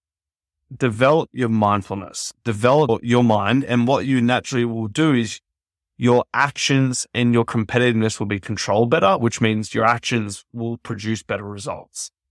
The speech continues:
If we're only compete in effort, we don't necessarily have the control over our mind. And that's when we can make more mistakes, become irrational, get angry, lash out, all those sorts of different things. That's the importance of rising above a,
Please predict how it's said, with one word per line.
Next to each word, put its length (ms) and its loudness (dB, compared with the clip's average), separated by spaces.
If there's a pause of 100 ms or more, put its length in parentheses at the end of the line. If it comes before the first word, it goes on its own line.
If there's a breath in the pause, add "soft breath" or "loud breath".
(120)
If 200 -2
we're 200 4
only 460 4
compete 480 0
in 160 0
effort, 440 -2
we 100 -2
don't 260 2
necessarily 640 -2
have 300 0
the 100 -2
control 520 -2
over 240 2
our 120 -2
mind. 460 2 (360)
And 220 0
that's 220 0
when 160 4
we 140 2
can 120 0
make 220 0
more 180 -2
mistakes, 520 -2
become 340 -2
irrational, 540 0
get 220 0
angry, 420 0
lash 340 -2
out, 240 0
all 160 -4
those 200 -4
sorts 220 -6
of 60 -14
different 300 -14
things. 160 -16 (160)
That's 260 0
the 140 2
importance 600 2
of 200 -4
rising 500 2
above 380 2
a, 80 -2